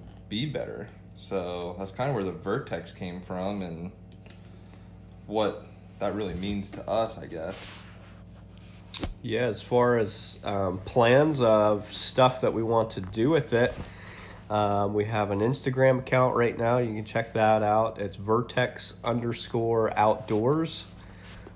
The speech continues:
Speaker 2: Um, I like to think we got lots of good content going on.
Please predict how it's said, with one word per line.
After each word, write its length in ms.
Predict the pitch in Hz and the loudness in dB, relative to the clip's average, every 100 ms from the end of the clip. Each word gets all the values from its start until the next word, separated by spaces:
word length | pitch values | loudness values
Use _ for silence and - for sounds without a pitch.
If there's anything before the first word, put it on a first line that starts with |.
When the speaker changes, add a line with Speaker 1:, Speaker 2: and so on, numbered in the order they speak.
| - | -12
Speaker 2:
Um, 600 | 104 95 92 90 90 92 - - - - - - - | -6 -4 -2 -2 -4 -6 -12 -18 -18 -18 -20 -18 -10
I 80 | 98 | -8
like 240 | 92 92 | -8 -10
to 80 | - | -10
think 260 | 98 120 127 | -6 -4 -2
we 80 | |
got 220 | 120 113 110 | -2 -4 -2
lots 220 | 113 - | -4 -4
of 60 | |
good 200 | 120 113 | -6 -6
content 500 | - 113 110 117 107 | -4 -4 -2 -4 -4
going 300 | 113 107 104 | -2 0 0
on. 260 | 107 110 | 2 0